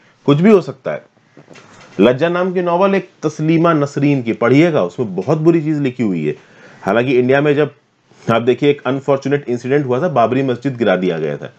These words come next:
बाबरी मस्जिद के बाद पाकिस्तान और बांग्लादेश में हिंदूज का रहना मुश्किल हो गया था, ओपनली काट रहे थे वहां पे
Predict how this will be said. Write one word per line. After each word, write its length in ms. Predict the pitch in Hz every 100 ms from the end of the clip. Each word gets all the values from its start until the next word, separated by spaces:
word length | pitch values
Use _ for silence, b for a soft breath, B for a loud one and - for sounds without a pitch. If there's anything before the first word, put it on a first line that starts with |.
| B B B
बाबरी 280 | 85 110 139
मस्जिद 340 | 156 135 151 147
के 120 | 165
बाद 440 | 117 127 147 165 165 b b b _ -
पाकिस्तान 600 | 135 - 151 - 151 175 -
और 320 | 139 156 170 -
बांग्लादेश 600 | 120 120 139 151 143 143
में 60 | 160
हिंदूज 240 | 139 139
का 100 | 147
रहना 240 | 156 127 165
मुश्किल 260 | 190 185
हो 60 | 160
गया 100 | 110
था, 80 | -
ओपनली 420 | - 113 135 165
काट 240 | 185 151 143
रहे 120 | 139
थे 100 | 123
वहां 180 | 107 85
पे 160 | 73